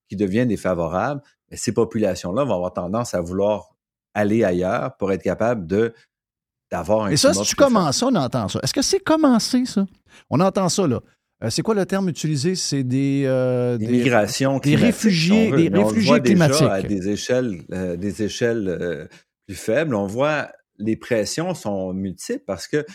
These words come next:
Speaker 1: c-, quand je dis ça, c'est pas je m'assois un matin puis je dis on déplace la ville, là. Mais je, mes récoltes, je suis plus capable de, de nourrir la population parce que les récoltes, il fait trop chaud, euh, j'ai trop de perturbations climatiques.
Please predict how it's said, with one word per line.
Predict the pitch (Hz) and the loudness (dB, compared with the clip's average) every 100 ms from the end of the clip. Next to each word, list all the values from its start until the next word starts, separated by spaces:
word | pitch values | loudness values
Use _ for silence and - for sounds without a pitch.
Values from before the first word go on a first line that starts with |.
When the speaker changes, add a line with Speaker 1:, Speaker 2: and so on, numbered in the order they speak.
| - _ | -20 _
Speaker 1:
c-, | - - - - - | -12 -10 -8 -10 -6
quand | - 147 | -4 -4
je | |
dis | - | -4
ça, | 127 - 208 | -6 -4 -2
c'est | - | -2
pas | - 165 156 98 | 0 0 0 -6
je | 110 | -4
m'assois | 117 107 151 | -4 -2 -2
un | 135 | -2
matin | 104 98 156 160 | -2 -2 -4 -4
puis | 101 | -6
je | |
dis | 95 | -4
on | 131 | -2
déplace | 104 101 - 117 - | 0 -2 -2 -6 -4
la | 95 | -4
ville, | 92 175 131 | -4 -4 -4
là. | 98 95 _ _ _ - | -6 -6 _ _ _ -6
Mais | 107 98 - _ _ | -4 -4 -12 _ _
je, | - - - | -14 -10 -2
mes | 123 | 2
récoltes, | 113 117 - 143 151 | 2 2 2 0 0
je | |
suis | - | -6
plus | - | -6
capable | - 107 131 131 | -2 0 0 0
de, | 104 98 95 | 0 0 0
de | 92 98 | -2 -2
nourrir | 101 101 120 | -2 0 0
la | 110 | 0
population | - 90 - 101 90 - 120 156 | -2 -6 -4 -2 -2 -4 -4 -4
parce | - - - | -8 -12 -4
que | 131 143 160 - _ | -2 -2 -6 -20 _
les | 101 104 | -4 0
récoltes, | 101 101 117 123 135 | 0 0 0 0 -2
il | 107 | -4
fait | 104 | -6
trop | 101 - 101 | -6 -4 -4
chaud, | - - 131 143 139 | -4 -4 -2 -2 -4
euh, | 101 95 92 | -4 -4 -4
j'ai | 95 | -6
trop | 85 - 131 | -10 -4 -4
de | 117 | 0
perturbations | 110 - 104 98 92 117 | -4 -4 -4 -4 -4 -6
climatiques. | 113 104 92 85 127 156 | -8 -6 -6 -6 -6 -6